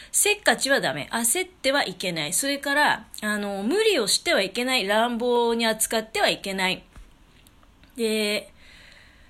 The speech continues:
慎重にやるってことね。だから、あの、よく考える。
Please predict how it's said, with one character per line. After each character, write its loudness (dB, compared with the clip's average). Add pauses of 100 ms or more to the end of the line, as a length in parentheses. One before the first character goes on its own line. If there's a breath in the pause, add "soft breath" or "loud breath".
(380 loud breath)
慎 2
重 4
に -2
や 2
る 2
っ -10
て -6
こ -4
と -10
ね。 -4
だ -8
か -6
ら、 -8 (220)
あ -6
の、 -4
よ 2
く -14
考 2
え 4
る。 -10